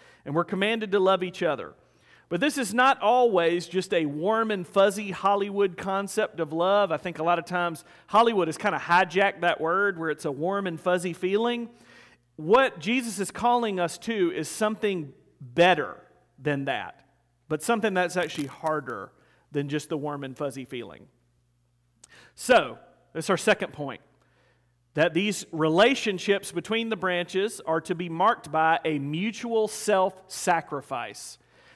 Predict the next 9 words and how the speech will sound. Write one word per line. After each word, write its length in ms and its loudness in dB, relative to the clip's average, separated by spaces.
They're 280 4
identified 720 4
by 100 4
a 220 4
mutual 680 -2
union 640 -4
with 220 2
the 80 0
vine. 480 4